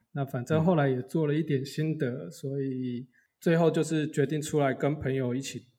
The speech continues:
Speaker 1: 应该说我自己开公司啦，但是帮他处理一些事情。那现在的工作基本上就是比较像是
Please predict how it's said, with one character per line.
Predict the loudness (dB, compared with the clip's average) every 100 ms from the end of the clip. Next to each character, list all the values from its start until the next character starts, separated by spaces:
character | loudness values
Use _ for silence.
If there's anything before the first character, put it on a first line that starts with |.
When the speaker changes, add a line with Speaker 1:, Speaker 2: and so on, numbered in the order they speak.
| _ -2
Speaker 1:
应 | 4
该 | 6
说 | 12 12
我 | 12
自 | 8
己 | 2
开 | 4 4
公 | 4 2
司 | 2 2
啦， | 2 2 -2
但 | -2
是 | 0
帮 | -2 -2 -4
他 | -2 -2 -2
处 | -4 -2
理 | -2
一 | -2
些 | 0 -2
事 | 0 -4
情。 | -4 -8 -8 _
那 | 0 2
现 | 6 8
在 | 8
的 | 6
工 | 2 2
作 | 2
基 | 2 2
本 | 0 2
上 | 0
就 | 0
是 | -2
比 | -6
较 | -2 -2
像 | 2 0
是 | 0 0 2 2